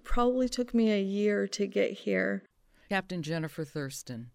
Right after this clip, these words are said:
Speaker 1: I honestly, I was depressed and isolated for a really long time, as a lot of soldiers in transition do.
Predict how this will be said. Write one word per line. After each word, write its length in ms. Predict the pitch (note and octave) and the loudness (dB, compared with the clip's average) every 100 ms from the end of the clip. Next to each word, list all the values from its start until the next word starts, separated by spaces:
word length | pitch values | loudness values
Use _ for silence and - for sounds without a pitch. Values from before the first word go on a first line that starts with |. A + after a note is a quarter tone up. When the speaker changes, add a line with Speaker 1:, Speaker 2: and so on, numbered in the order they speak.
| _ _ _ _ _ | _ _ _ _ _
Speaker 1:
I 380 | A#3+ B3+ C#4 C#4+ | 2 4 4 2
honestly, 540 | B3+ A#3+ A#3 B3 A#3 | 2 2 2 2 2
I 120 | A3 | 2
was 200 | G#3+ G#3+ | 2 0
depressed 560 | - - A3 G#3+ G#3+ - - | -2 -6 -4 -2 -4 -8 -4
and 420 | G3+ G3+ G3+ G3+ | 0 0 0 -2
isolated 680 | G3 G3+ - G#3+ G3+ G3+ G3+ | -2 -2 0 0 2 2 -2
for 240 | - G#3+ | 0 2
a 40 | G3+ | 2
really 300 | G3+ G3 G3+ | 2 2 2
long 280 | G3+ G3+ G3+ | 0 -2 -2
time, 500 | G3+ G3+ G3+ G#3+ G3+ _ _ _ - | -2 -2 0 -2 -4 _ _ _ -4
as 400 | G3+ G3+ G3 G3 | 2 2 2 0
a 80 | G3+ | 0
lot 240 | G#3 G#3 | 0 0
of 100 | G3+ | -2
soldiers 460 | - G#3+ G3+ G#3 G3+ | 0 0 0 -2 -2
in 120 | G#3 | -2
transition 840 | - G#3 G3+ G3 - G#3+ G#3 G#3+ G3+ - _ _ _ - G3 | 0 -2 0 -2 -2 -2 0 0 -2 -14 _ _ _ -14 -6
do. 500 | G#3 G#3 G#3 A3 | 4 6 6 4